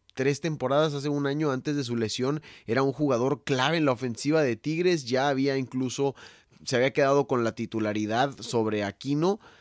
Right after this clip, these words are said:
y lamentablemente todo parece a indicar que no ha recuperado ese nivel al cien. A veces sí se le ven destellos como a su compatriota,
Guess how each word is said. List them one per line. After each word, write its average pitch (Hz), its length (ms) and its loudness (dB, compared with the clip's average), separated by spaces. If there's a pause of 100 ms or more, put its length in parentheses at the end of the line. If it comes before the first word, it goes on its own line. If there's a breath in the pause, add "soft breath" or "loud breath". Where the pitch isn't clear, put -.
(200 loud breath)
y 127 280 0
lamentablemente 160 1040 2
todo 165 360 0
parece 151 440 0
a 147 80 0
indicar 131 480 -2
que 156 100 -4
no 135 80 0
ha 139 60 0
recuperado 139 680 0
ese 135 220 -2
nivel 131 380 -2
al 117 100 -2
cien. 156 360 -2
A 117 140 0
veces 147 600 0 (160 loud breath)
sí - 180 -8
se 156 160 0
le 131 140 2
ven 139 260 0
destellos 143 760 -2
como 110 520 -2 (260 loud breath)
a 110 160 -4
su 110 420 -2
compatriota, 120 960 -2